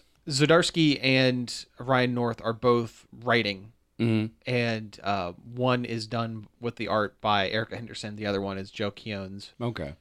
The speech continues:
Speaker 1: So, but they're, um, they're all working. It's a collaborative.
Speaker 2: Yeah.
Speaker 1: So it's not like one, one team was working on the first part, one team's working on the second part. They're all kind of collaborating
Speaker 2: Together.
Speaker 1: together.
Speaker 2: Yeah. Okay.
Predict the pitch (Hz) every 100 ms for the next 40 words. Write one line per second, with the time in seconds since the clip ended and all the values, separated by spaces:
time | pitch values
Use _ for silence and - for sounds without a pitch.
0 | _ - 120 110 101 92 - - 135 123
1 | 135 123 120 110 107 95 - 101 90 95
2 | - 139 139 143 135 131 135 135 135 -
3 | 135 123 110 104 - 143 135 98 80 -
4 | 120 110 - 113 139 117 113 120 131 127
5 | 120 - - 156 160 156 139 135 131 131
6 | 123 117 - 120 - 117 117 120 117 113
7 | 110 104 - 113 104 107 113 123 120 127
8 | 113 113 - 120 113 113 - 120 113 110
9 | 110 107 101 98 - 104 95 85 87 139
10 | 117 95 92 85 - _ _ - 214 151